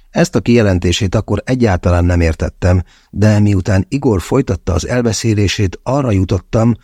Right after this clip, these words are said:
hogy Hóvádor helyesen ítélte meg a Tribecs ügy lényegét. Függetlenül attól, hogy miként tekintünk rá és miként értelmezzük azt.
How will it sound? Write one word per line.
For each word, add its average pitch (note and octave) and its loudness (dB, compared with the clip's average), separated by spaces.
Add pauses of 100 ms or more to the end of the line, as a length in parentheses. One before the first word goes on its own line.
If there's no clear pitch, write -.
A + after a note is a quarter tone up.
(160)
hogy - -6
Hóvádor G#2+ 0 (200)
helyesen A2 0
ítélte F#2 0
meg F2 2
a E2 2
Tribecs F2+ -2
ügy F2 -4
lényegét. F2 -6 (520)
Függetlenül B2 2
attól, A#2 0
hogy G2+ 0
miként A#2+ 0
tekintünk G#2 0
rá A2+ 0
és G2+ -4
miként F#2+ 0
értelmezzük G2 0
azt. - -12